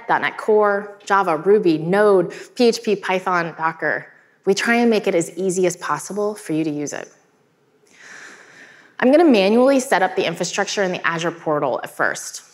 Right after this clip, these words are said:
with an Azure Resource Manager, or arm template. Azure Docs are great at helping you get up and running. I'm relatively new to Microsoft, and I use them all the time.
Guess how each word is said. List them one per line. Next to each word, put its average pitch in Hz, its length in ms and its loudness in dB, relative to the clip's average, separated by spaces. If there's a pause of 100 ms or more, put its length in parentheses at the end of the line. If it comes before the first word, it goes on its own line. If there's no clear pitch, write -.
(140)
with 190 100 2
an 208 80 0
Azure 190 320 0
Resource 165 420 0
Manager, 131 460 -6 (160)
or 180 160 0
arm 165 160 0
template. 139 400 -8 (1160)
Azure 247 240 4
Docs 214 480 0
are 185 240 2
great 156 640 -2 (400)
at 185 100 2
helping 175 320 -2
you 165 140 2
get 160 160 2
up 143 120 -2
and 147 120 -8
running. 123 340 -4
I'm 202 300 2
relatively 208 480 2
new 196 160 0
to 185 100 -8
Microsoft, 165 460 -2
and 131 100 -4
I 170 80 0
use 175 240 0
them 170 260 -4
all 165 100 -6
the 160 100 -4
time. 135 420 -12